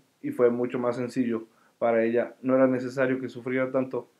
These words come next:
porque había un experto al que ella podía acudir. Acércate a Dios, pregúntale, deja que Él te guíe.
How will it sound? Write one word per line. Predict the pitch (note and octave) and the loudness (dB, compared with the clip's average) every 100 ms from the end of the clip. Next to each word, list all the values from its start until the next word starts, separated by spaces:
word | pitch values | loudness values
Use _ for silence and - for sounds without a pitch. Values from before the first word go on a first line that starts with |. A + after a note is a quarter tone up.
| _ _ - | _ _ -10
porque | A#2 A#2 | -4 -2
había | A2 A2+ | 2 2
un | A#2 | 0
experto | A2+ - B2 A#2 A2 - - | -4 0 0 0 -8 -8 -18
al | G2+ | -12
que | G#2+ G#2 | -6 -4
ella | G#2 | -6
podía | G#2 G2+ G2 | -8 -8 -8
acudir. | F#2 G#2+ G2 - | -10 -16 -16 -16
Acércate | - E3 F#3+ F#3+ | 0 2 4 6
a | |
Dios, | F#3+ G3 F#3 | 8 8 6
pregúntale, | - D3+ D3+ D3+ D3+ D3+ D3+ - - _ | 2 2 4 6 6 6 2 -14 -20 _
deja | C3 C3 B2+ | -6 -6 -6
que | |
Él | C3 | -4
te | C3 | -2
guíe. | B2+ B2 A2+ | -2 -2 -6